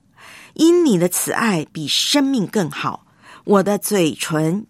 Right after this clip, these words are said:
要颂赞你。”亲爱的弟兄姊妹，我们真的要来思考了，你怎么理解神是爱这个真理呢？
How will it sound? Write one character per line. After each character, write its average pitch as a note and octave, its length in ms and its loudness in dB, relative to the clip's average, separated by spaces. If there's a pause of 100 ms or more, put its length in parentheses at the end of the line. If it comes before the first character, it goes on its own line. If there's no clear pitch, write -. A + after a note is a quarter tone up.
要 E3+ 360 0
颂 F#3 340 -2
赞 D#3 300 -6
你。” - 160 -18 (1120)
亲 G3 200 0
爱 G3 80 2
的 D#3 120 -2
弟 D#3+ 160 -4
兄 D#3 200 -4
姊 - 200 -10
妹， D3 260 -10 (560)
我 G3 120 2
们 G#3 180 4
真 D4 340 0
的 A#3 220 -4 (100)
要 D#3+ 240 -2
来 C#3 140 -8
思 - 200 -6
考 - 280 -8
了， - 160 -20 (840)
你 D4 120 2 (180)
怎 A3 160 -2
么 F3 120 0
理 F#3+ 240 -4
解 - 340 -2 (220)
神 D#3+ 480 -2
是 - 180 -4
爱 G#3+ 400 -8
这 G3+ 100 -8
个 F#3 120 -4
真 F3+ 240 0
理 - 160 -10
呢？ F3 220 -6